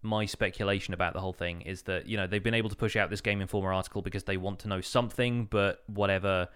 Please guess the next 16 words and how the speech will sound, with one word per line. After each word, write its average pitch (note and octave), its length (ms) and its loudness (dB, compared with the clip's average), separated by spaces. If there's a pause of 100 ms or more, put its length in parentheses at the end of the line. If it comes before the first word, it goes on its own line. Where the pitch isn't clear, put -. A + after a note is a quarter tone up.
(320)
you A2 140 0
know, F2+ 240 0 (580)
reveal A2+ 720 4 (120)
of F#2 140 -2
additional G2+ 480 -2
stuff G2+ 240 -2
about G2 180 2
Minecraft G2+ 380 -2
Dungeons G2+ 360 -2
they've G2 200 -2
wanted G#2 400 0
to A2 80 2
have A#2+ 300 2
hasn't F#2+ 640 -6
happened, E2+ 500 -6
really. C2+ 340 -6